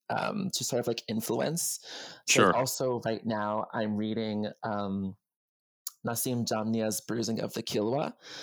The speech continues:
Speaker 1: and it's, like, a Persian fantasy about, um, these people who are basically surviving, like, ethnic cleansing.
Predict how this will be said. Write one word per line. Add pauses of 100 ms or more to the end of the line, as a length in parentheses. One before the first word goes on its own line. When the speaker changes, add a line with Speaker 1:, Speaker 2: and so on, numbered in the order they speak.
(380)
Speaker 1:
and
it's,
like,
a
Persian
fantasy
about, (160)
um, (500)
these
people
who
are
basically
surviving,
like, (360)
ethnic
cleansing.